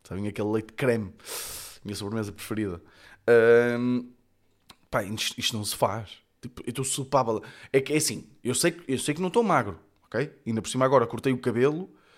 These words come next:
eh, a minha cabeça parece um ovo, ok? Eh, neste momento estou com cabeça de bola de rugby, sabem? E, hum, eu sei próprio, eu sei que não estou saudável.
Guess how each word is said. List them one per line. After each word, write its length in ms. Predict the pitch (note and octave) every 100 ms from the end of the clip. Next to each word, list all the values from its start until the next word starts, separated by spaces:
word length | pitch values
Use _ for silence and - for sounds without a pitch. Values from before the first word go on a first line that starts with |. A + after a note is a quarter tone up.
| - - _
eh, 300 | B2 B2 B2 -
a 40 | C3
minha 160 | C#3
cabeça 300 | C3+ C#3+ D3+
parece 220 | E3 D#3+ F3
um 120 | D3+
ovo, 320 | A#2+ F#2+ - _ _ _ _
ok? 260 | - C#3+ C#3 _ _ _ _ _ _
Eh, 260 | F#2+ G2 G2
neste 280 | G#2+ G#2 A#2+
momento 200 | B2 B2
estou 140 | C3+
com 280 | C3+ C3 C3
cabeça 440 | C3+ C3+ C3+ C3+
de 1000 | B2 B2 C#3 C#3 C#3 C#3 C3+ C#3 C3+ C3+
bola 280 | B2 C#3+ D3+
de 60 | -
rugby, 380 | C3+ A2 G2+ - _ _ _ _
sabem? 340 | A2+ A#2 A2+ - _ - - - - - - - _
E, 280 | C#3+ D3 D3 D#3 D#3+ D#3+
hum, 440 | E3 E3 E3 E3 E3+ - _ _ _ _ _ _
eu 140 | C3
sei 220 | G#2+ D#3+ D#3+
próprio, 380 | F3+ E3+ E3 D#3+
eu 100 | C#3
sei 120 | E3+
que 100 | D#3+
não 100 | E3+
estou 640 | - - E3+ G3 D4 - _ _ _ -
saudável. 600 | - G3+ E3+ D3+ C3+